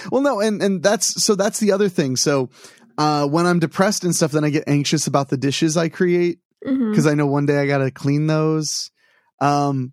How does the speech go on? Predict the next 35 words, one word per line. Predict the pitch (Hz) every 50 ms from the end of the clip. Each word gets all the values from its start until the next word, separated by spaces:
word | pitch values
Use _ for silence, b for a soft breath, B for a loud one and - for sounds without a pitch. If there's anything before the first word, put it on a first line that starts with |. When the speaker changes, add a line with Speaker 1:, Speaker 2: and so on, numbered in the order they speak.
| _
Speaker 1:
but | - 180
with | 180 190 175 147
this | 185 180 - - - - -
Huel | 175 - - 202 233 240 226 208 170
Hot | 180 190 190 151
and | 165 143
Savory, | - 190 196 226 220 196 202 160 139 135 135 143 131 _ _ _ b b b b b b b _ _
all | 170 170 180 190
I | 196 190
need | 185 190 196 190
is | 185 175 165 143 135
my | 160 156 156 156 151 143
kettle, | - - - 151 135 143 180 208 269 262 - _ _ _ _ _ _
you | - 160
know, | 151
my | 151 151 147 147 - -
electric | 147 147 156 147 - 220 185
kettle, | - 185 156 143 147 170 220 262 - _ _ -
Speaker 2:
Mm-hmm. | 285 320 330 349 415 - - _ -
Speaker 1:
and | 190 196 196
it | 185 180
come, | - 185 202 208 202
they | 196 196
give | 175 147 214 220 208
you | 220 214
this, | 180 180 160 - - - -
uh, | 151 147 139 139 131
really | 131 160 175 180 185 185 170
nice | 156 151 151 156 156 143 - - - - - _
cup, | - - 302 285 165 - - - - - _ _ _ _ _ _ _ _ _ -
this, | 156 147 - -
uh, | 147 143 139 135
hard | 131 147 160 165 175 170 151 -
plastic | - 156 147 151 143 - - 165 -
cup, | - - 170 147 135 - _